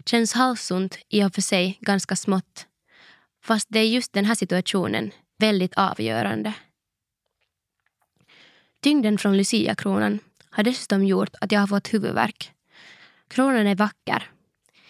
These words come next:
Inte samma tunga krona som för sjuttiofem år sedan när Finlands första Lucia kröntes. Men ändå.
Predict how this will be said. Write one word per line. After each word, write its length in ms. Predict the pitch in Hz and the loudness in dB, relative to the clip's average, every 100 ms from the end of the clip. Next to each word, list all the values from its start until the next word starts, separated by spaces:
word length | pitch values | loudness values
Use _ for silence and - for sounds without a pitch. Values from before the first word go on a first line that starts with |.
| _ - | _ -2
Inte 220 | 262 285 | -2 0
samma 240 | 226 196 | 0 2
tunga 300 | 190 233 190 | 2 0 0
krona 380 | 190 202 220 214 - | 0 -2 -2 -4 -6
som 220 | - 196 | 0 0
för 80 | 196 | 2
sjuttiofem 460 | 214 - - 208 - | -2 -2 -2 -2 0
år 180 | 214 196 | 0 0
sedan 280 | - 208 - _ - - | -4 -6 -8 _ -20 -4
när 160 | 208 208 | 0 2
Finlands 440 | 233 202 202 - | 2 2 2 0
första 340 | 247 220 - | -2 0 -4
Lucia 340 | 208 180 - - | -4 -4 -4 -2
kröntes. 600 | 214 196 - - - - _ _ _ _ _ _ | -2 -2 -4 -6 -6 -12 _ _ _ _ _ _
Men 180 | 202 208 | -2 0
ändå. 340 | 240 208 208 | 0 2 0